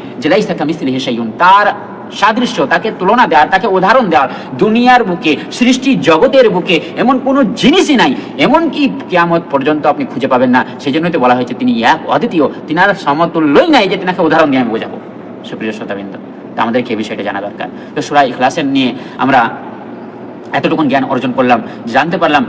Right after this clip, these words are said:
যে সূরা ইখলাসের মধ্যে আমরা কি বলে থাকি, কি পরিবেশন করে থাকি। তো এই সূরা ইখলাস নিয়ে আর, আরও কিছু বার্তা রয়েছে। যেমন সূরা ইখলাস সম্পর্কে আমাদের অনেকের জ্ঞান ধারণা এরকম রয়েছে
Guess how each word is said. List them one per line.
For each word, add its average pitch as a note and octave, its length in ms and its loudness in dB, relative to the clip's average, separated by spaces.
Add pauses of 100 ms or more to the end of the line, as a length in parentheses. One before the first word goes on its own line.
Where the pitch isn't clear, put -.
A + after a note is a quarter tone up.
(180)
যে B2 60 -4
সূরা B2 180 0
ইখলাসের B2 360 -2
মধ্যে B2+ 240 -2
আমরা A#2+ 220 2 (400)
কি C3 360 2 (200)
বলে D3 180 2
থাকি, D#3 220 -4
কি C#3 120 -4
পরিবেশন B2+ 440 -2
করে D3 160 -2
থাকি। C#3 280 -6 (320)
তো F#3 220 4
এই G3 120 0
সূরা F#3+ 220 2
ইখলাস F#3 340 2
নিয়ে F#3+ 120 0
আর, D3+ 220 4 (220)
আরও E3 180 4
কিছু D#3 380 -4 (240)
বার্তা B2 260 0
রয়েছে। E3 340 0 (260)
যেমন F#3+ 120 0
সূরা F3+ 220 0
ইখলাস F3+ 420 -2 (400)
সম্পর্কে D#3 540 -2
আমাদের C3+ 340 0
অনেকের C3 520 -4
জ্ঞান B2 180 0
ধারণা C#3+ 240 -2
এরকম D#3+ 280 -2
রয়েছে C#3+ 360 -4